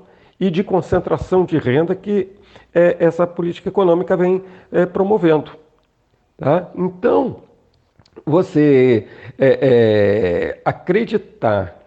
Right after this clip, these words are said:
que o Bolsonaro vai mudar, o, e,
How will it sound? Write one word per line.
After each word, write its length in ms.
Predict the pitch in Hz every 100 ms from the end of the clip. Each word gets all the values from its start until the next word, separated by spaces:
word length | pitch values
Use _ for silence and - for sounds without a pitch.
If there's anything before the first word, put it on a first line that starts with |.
| _
que 380 | - 123 117 95 - -
o 80 | 139
Bolsonaro 840 | 117 151 - 143 123 143 151 127
vai 360 | 107 127 131 113
mudar, 300 | 110 107 170
o, 120 | 180 180
e, 200 | 113